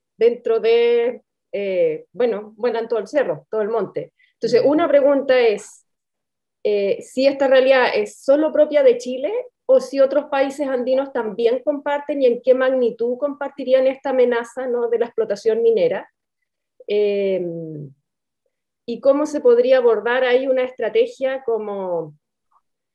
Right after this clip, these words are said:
que esta vez, con todo el conocimiento que tenemos y que tú nos presentaste, en esta etapa en la historia de la humanidad, uno pudiera anticiparse y poner en valor esto de forma tal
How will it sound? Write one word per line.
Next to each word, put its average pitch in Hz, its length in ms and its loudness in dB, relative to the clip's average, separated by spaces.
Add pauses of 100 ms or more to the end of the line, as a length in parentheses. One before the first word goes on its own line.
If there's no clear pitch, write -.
(380)
que 220 200 6
esta 277 240 2
vez, 285 480 -2 (100)
con 220 240 -2
todo 240 100 4
el 247 80 2
conocimiento 262 720 0
que 226 120 -4
tenemos 233 320 -4
y 226 60 -6
que 202 100 -8
tú 226 140 -4
nos 240 120 -6
presentaste, 226 920 -4 (220)
en 208 180 2
esta 240 220 2
etapa 240 280 2
en 277 60 2
la 254 60 4
historia 247 380 2
de 240 100 4
la 247 60 2
humanidad, 226 560 -2
uno 247 220 0
pudiera 233 480 0
anticiparse 233 1400 -2
y 233 120 -6
poner 233 280 4
en 247 140 2
valor 220 320 0
esto 262 360 0
de 247 120 2
forma 247 320 -6
tal 269 320 -6